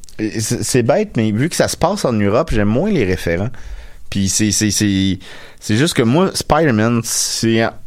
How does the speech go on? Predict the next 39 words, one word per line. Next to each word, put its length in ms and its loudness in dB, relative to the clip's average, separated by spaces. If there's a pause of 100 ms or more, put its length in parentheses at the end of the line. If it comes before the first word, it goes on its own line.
(120)
à 140 4
New 160 2
York, 500 2
c'est 280 0
les, 180 0
tu 60 -6 (340)
sais, 140 2
j'aime 320 4
le 180 4
côté 340 0
de 60 2
la 140 0
ville, 600 2
tout, 160 2 (380)
mais 320 4
il 260 2
est 40 0
vraiment 540 4
bon, 260 2
puis 340 2
j'ai 160 2
rien 240 2
contre 300 0
les 160 2
Européens, 760 2
puis 120 -4
ceux 380 0
qui 160 -4
nous 280 0
écoutent, 320 -2
euh, 220 0
c'est 200 -2
hot 100 0
ce 80 -6
que 80 -2
vous 80 -2
faites, 280 -4
là, 80 0
bravo. 380 -2